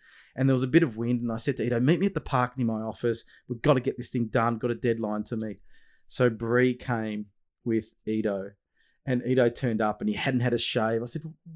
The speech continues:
"What are you doing? You look like a mess." Anyway, he goes, "Oh, yeah, I, you know, I was working and didn't have time." Anyway, he came, and it's blowing a gale. So I said, "Okay, Ito, I just want you to do just a, a nice, don't do a proper discus launch throw,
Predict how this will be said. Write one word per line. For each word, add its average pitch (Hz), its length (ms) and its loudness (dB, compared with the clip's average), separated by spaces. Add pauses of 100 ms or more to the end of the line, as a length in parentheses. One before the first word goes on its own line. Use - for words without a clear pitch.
"What 165 100 -6
are 175 40 2
you 160 60 2
doing? 139 460 2
You 120 160 -4
look 156 120 -4
like 131 140 -6
a 113 40 -6
mess." 156 320 2
Anyway, 131 240 4
he 123 60 0
goes, 117 40 -2
"Oh, 123 420 8
yeah, 120 200 6
I, 120 140 6
you 123 200 -2
know, 120 200 0
I 120 40 0
was 120 140 -4
working 123 480 4
and 120 160 -2
didn't 120 100 -2
have 120 140 -2
time." 117 160 -2 (500)
Anyway, 135 220 2
he 147 80 4
came, 135 340 2
and 135 140 -4
it's 131 120 -6
blowing 156 260 2
a 131 60 0
gale. 120 260 2
So 131 220 -4 (380)
I - 20 -8
said, 151 120 2
"Okay, 143 240 4
Ito, 135 120 4
I 135 60 0
just - 180 -2
want 214 120 0
you 208 60 2
to 160 60 -4
do 160 140 2
just 131 260 -8
a, 131 120 -4 (100)
a 139 80 0
nice, 160 320 0
don't 170 300 0
do 196 60 -2
a - 20 0
proper 165 220 -6
discus 139 380 -2
launch 113 360 -2
throw, 123 300 2